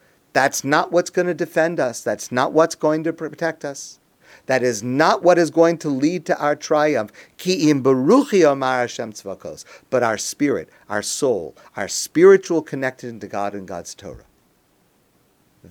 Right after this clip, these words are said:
That is our strength, and that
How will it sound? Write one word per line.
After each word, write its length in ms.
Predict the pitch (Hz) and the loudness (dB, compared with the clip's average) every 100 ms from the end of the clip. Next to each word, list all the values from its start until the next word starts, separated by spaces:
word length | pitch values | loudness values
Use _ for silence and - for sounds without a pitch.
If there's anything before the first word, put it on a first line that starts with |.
| 87 | 0
That 320 | 135 151 - _ - | 2 2 -2 _ -10
is 340 | 120 117 101 - | -6 -6 -6 -12
our 220 | 101 95 80 | -14 -12 -12
strength, 720 | - - 113 131 208 - _ _ _ _ _ _ _ _ _ _ _ _ _ _ _ _ _ _ _ - _ | -12 -6 -2 -2 -4 -10 _ _ _ _ _ _ _ _ _ _ _ _ _ _ _ _ _ _ _ -20 _
and 280 | 127 101 98 | -8 -8 -4
that 340 | 131 143 107 | -2 0 -2